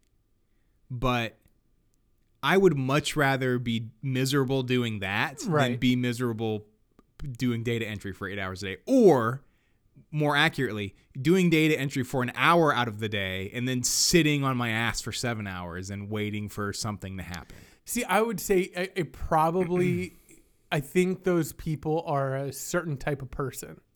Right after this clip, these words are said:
Speaker 1: Sure.
Speaker 2: Which again, I, I, I cou-, I am just coming at it from my perspective that it seems like a sitting hell.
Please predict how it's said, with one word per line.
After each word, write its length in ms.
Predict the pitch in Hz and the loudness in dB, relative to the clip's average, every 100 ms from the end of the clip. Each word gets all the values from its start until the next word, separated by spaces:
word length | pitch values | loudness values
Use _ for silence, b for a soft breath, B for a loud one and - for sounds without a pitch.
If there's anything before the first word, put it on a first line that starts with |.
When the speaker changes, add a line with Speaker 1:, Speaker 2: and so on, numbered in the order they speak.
| - | -8
Speaker 1:
Sure. 400 | - 185 104 82 | 0 0 0 -2
Speaker 2:
Which 140 | 175 214 | -2 2
again, 380 | 214 208 160 - _ _ - | 4 4 2 -4 _ _ 0
I, 120 | 170 - _ _ _ | 2 2 _ _ _
I, 320 | 175 196 202 - _ _ _ _ _ _ _ | 4 4 2 -4 _ _ _ _ _ _ _
I 180 | 165 185 | 4 4
cou-, 380 | 175 - - - - | 2 -10 -10 -8 0
I 180 | 180 226 | 0 2
am 120 | 226 | -2
just 140 | 202 | -6
coming 220 | - 196 175 | -2 0 0
at 80 | 160 | -2
it 40 | |
from 140 | - | -4
my 160 | 143 143 | -2 -2
perspective 720 | 190 180 214 190 233 214 - _ _ _ b _ | -2 -4 -4 -4 -4 -4 -6 _ _ _ b _
that 120 | 175 - | 0 0
it 140 | 175 - | 0 0
seems 360 | 165 165 170 | 0 2 2
like 180 | 185 151 | 0 0
a 180 | 151 143 _ _ _ _ _ _ _ _ - | -2 -2 _ _ _ _ _ _ _ _ -14
sitting 520 | - - 160 151 147 | -10 -4 -2 -2 -2
hell. 500 | 123 143 143 175 185 | -2 0 0 -2 -6